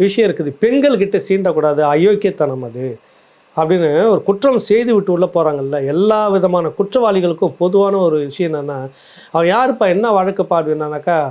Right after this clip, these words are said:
இந்த பெண் விஷயத்துல வந்திருக்கான் பாலியல் அப்படின்னாக்கா, அவனை போட்டு எல்லாம் மானக்கேடா கேட்பாங்க, மானக்கேடா உதைப்பாங்க, வேலை வாங்குவாங்க, கேவலப்படுத்துவாங்க. இந்த கல்லூரிகள்ல ரேக்கிங் நடக்கல, அதை விட மோசமாலாம் செய்திருக்கிறதுலாம் முன்னாடி நடந்திருக்கு, இப்ப எப்படின்னு தெரியாது.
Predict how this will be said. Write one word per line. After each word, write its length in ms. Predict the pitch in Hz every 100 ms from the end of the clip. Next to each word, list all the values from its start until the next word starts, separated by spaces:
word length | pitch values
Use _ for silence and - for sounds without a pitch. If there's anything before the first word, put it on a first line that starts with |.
| - _ _
இந்த 120 | 165 156 _
பெண் 200 | 208 226 269 240
விஷயத்துல 380 | 185 196 175 175 160
வந்திருக்கான் 420 | 156 151 151 139
பாலியல் 340 | 160 170 165 156
அப்படின்னாக்கா, 420 | 143 147 147 190
அவனை 140 | 165 143 208
போட்டு 260 | 202 190 131 175
எல்லாம் 380 | 220 240 262 233 175
மானக்கேடா 480 | 208 202 185 170 160
கேட்பாங்க, 360 | 156 143 147 139 139
மானக்கேடா 480 | 170 185 165 160 151
உதைப்பாங்க, 340 | 139 143 135 131
வேலை 200 | 160 180 156
வாங்குவாங்க, 380 | 139 127 123 135 - _ _ _ -
கேவலப்படுத்துவாங்க. 720 | 214 233 202 160 139 156 147 143
இந்த 100 | 135 180
கல்லூரிகள்ல 560 | 220 240 226 190 170 160
ரேக்கிங் 320 | 196 196 196 165
நடக்கல, 360 | 147 139 151 160 147
அதை 100 | 165
விட 140 | 175 151
மோசமாலாம் 560 | 165 165 170 165 165 160
செய்திருக்கிறதுலாம் 640 | 151 147 135 139 156 180 127
முன்னாடி 340 | 156 214 226 196
நடந்திருக்கு, 440 | 170 180 170 139 175
இப்ப 160 | 165 151
எப்படின்னு 320 | 170 160 147
தெரியாது. 340 | 143 151 123